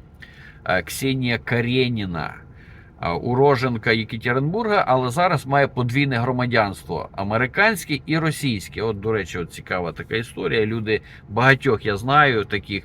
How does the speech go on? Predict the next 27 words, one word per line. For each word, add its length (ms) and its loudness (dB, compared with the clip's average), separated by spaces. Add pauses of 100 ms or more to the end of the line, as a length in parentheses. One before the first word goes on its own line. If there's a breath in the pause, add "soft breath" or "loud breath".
(160)
які 240 -10
тримаються 640 0
за 120 -10
це 200 -8
російське 520 -6
громадянство, 760 -2
і 40 -2
ще, 140 -4
хоча 320 -4
тут 240 -8
в 60 -4
Америці, 580 -2 (260 loud breath)
нібито 540 2
вже 160 2
пустили 480 -2
корні, 480 0 (280 loud breath)
але 240 6
там 260 2
оце 200 2
безплатне 720 2
таке 420 -2 (260 loud breath)
халявне 640 6
бабло, 440 2
яке 300 0
звідти 360 -2
з 60 -4
Росії 480 -2